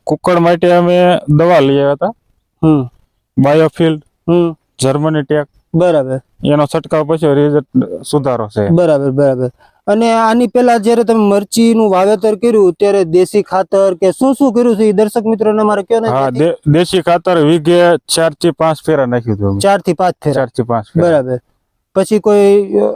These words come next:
Speaker 2: રા-, રાસાયણિક ખાતર, ડી એ પી ને એવું કોઈ?
Speaker 1: ડી એ પી, પછી આ આપણે મહાધન ખાતર આવે ઈ.
Speaker 2: મહાધન?
Speaker 1: મહાધન.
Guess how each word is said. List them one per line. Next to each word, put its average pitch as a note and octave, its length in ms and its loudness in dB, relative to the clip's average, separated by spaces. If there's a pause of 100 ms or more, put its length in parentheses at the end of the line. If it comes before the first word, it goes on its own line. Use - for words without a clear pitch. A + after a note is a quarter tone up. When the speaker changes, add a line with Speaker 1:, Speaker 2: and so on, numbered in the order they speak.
(280)
Speaker 2:
રા-, F#3 200 2
રાસાયણિક F#3+ 460 -2
ખાતર, F#3 260 -2
ડી F3 180 0
એ G3 100 4
પી G3 160 -2
ને F#3+ 80 0
એવું F#3+ 180 2
કોઈ? F#3+ 240 -2 (120)
Speaker 1:
ડી D3 220 4
એ E3+ 120 2
પી, F3 280 2
પછી D3 320 -2
આ C#3 280 2
આપણે C3 200 -4
મહાધન C#3+ 560 0
ખાતર C#3+ 300 -4
આવે C#3+ 320 0
ઈ. D3+ 40 2
Speaker 2:
મહાધન? F#3 520 0
Speaker 1:
મહાધન. B2+ 520 -2